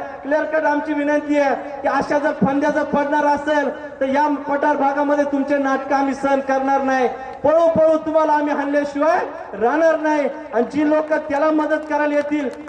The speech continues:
त्यांना सुद्धा आम्ही सोडणार नाही. अशा प्रकारचा इशारा हे निमित्ताने देतो.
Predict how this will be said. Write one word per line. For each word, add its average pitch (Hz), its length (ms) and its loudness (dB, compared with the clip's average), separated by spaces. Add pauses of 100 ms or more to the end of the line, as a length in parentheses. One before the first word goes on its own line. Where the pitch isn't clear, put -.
त्यांना 294 260 2
सुद्धा 285 260 -2
आम्ही 285 200 0
सोडणार 285 500 0
नाही. 294 180 0 (260)
अशा 247 220 0
प्रकारचा 285 500 -2
इशारा 285 360 0
हे 277 120 0
निमित्ताने 285 400 -2
देतो. 277 320 2